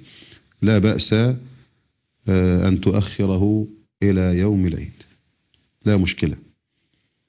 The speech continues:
وإن كان برضو يعني الأولى أن الإنسان يسارع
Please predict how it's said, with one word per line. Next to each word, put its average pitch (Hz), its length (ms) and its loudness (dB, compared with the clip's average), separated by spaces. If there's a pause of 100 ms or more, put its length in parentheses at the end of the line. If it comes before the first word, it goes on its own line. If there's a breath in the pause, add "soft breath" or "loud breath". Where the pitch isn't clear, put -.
(380)
وإن 120 240 4
كان 120 300 4
برضو 95 420 0
يعني 92 520 -4
الأولى 110 460 0
أن 95 100 0
الإنسان 95 480 0
يسارع 107 440 0